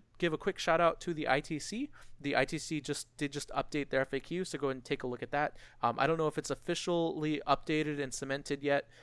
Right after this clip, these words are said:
um, but there are interim rulings there, and it is definitely changed. Uh, also, the new I T C missions are pretty much done. Um, I don't know if Reese is gonna announce them over the weekend, but I'm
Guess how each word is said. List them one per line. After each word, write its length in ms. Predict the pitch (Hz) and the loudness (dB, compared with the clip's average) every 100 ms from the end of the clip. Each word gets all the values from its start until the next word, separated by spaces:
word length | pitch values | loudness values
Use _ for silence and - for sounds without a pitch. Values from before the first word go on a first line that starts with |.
| - - - - - _ _ - | -20 -20 -20 -20 -20 _ _ -6
um, 180 | 131 123 | -4 2
but 160 | 151 147 | 2 4
there 160 | 139 | 6
are 100 | 143 | 6
interim 320 | 147 143 156 | 4 -2 -4
rulings 300 | 139 139 135 | -4 -4 -4
there, 200 | 135 135 | 0 2
and 80 | 131 | 0
it 120 | 120 | 0
is 160 | 135 139 | -2 -2
definitely 480 | - 135 156 135 139 | 0 -2 -2 -8 -6
changed. 460 | - 123 127 - - - - | -4 -4 -4 -10 -14 -20 4
Uh, 120 | 123 - | 4 8
also, 540 | 139 185 165 147 160 - - | 6 6 4 2 0 -8 -8
the 140 | 139 | -4
new 260 | 139 139 143 | -4 -4 0
I 100 | 127 | 0
T 160 | - 143 | -2 -6
C 220 | - 139 | -6 -6
missions 720 | 131 135 180 180 196 - - - - | -6 -6 -4 -6 -8 -10 -12 -18 0
are 500 | 143 139 139 131 - _ - - - | 4 6 6 2 -2 _ -20 -20 -12
pretty 220 | - 180 254 | -4 0 2
much 260 | 262 - | 0 0
done. 320 | - 247 262 240 - - | -2 -2 -2 -10 -16 -8
Um, 320 | - 127 123 - - | 2 2 2 -8 -2
I 60 | |
don't 140 | 139 156 | 0 0
know 140 | 147 | -2
if 60 | 139 - - - - - | -4 -8 -20 -20 -20 -4
Reese 220 | 143 - | -4 -4
is 60 | 139 | -2
gonna 160 | 139 | -2
announce 280 | 127 127 131 | 2 0 0
them 120 | - | -2
over 180 | 127 123 | -2 -2
the 80 | 127 | 0
weekend, 420 | 175 190 175 180 - - | 0 0 0 -4 -12 -6
but 100 | - | 2
I'm 120 | 135 | 2